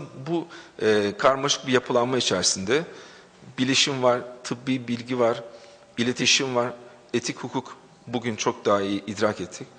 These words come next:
Sürekli öğrenme, po-, yani bunların hepsi birlikte şu anda sağlık sepetinin içerisinde var olan unsurlar. Bunların belirlenmesinde masada herkes var, doktor yok. Ama doktor sokağa çıkmış, hasta haklarını savunmaya başlamış.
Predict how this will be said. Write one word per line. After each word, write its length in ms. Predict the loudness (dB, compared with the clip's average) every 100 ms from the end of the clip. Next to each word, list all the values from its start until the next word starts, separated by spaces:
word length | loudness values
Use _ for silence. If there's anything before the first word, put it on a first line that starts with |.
| -20 -20 -16 -6
Sürekli 440 | 0 6 6 8
öğrenme, 240 | 6 4
po-, 420 | -2 0 0 2 2
yani 280 | 2 -2
bunların 340 | -2 0 0 0
hepsi 300 | 0 0 -2
birlikte 280 | -4 -4 0
şu 160 | 2
anda 220 | 2 2
sağlık 380 | 0 4 4 4
sepetinin 400 | 0 0 -2 -2
içerisinde 500 | 2 2 2 -2 2
var 120 | 4
olan 280 | 6 4 -2 -4
unsurlar. 460 | -6 -4 -4 -4 -4 -10 -20 -20 -20 -20 -18 -16 -14 -16 -4
Bunların 460 | -2 4 4 4 4
belirlenmesinde 1000 | 4 6 4 4 2 0 2 4 4 2 -12 -20 -20 -20 -20 0
masada 520 | 2 4 4 4 2 -2 -14 -20 -20 0
herkes 480 | 2 2 -2 0 2
var, 200 | 2 0 -12 -18 -20 -4
doktor 380 | -4 2 2 4
yok. 220 | 0 -4 -12 -20 -20 -10
Ama 220 | -6 2
doktor 320 | 4 4 2 2
sokağa 360 | 2 4 2
çıkmış, 360 | 2 -4 -2 0
hasta 280 | 0 0 0
haklarını 320 | 0 0 -4 -2
savunmaya 380 | -6 -6 -8
başlamış. 440 | -6 -6 -6 -10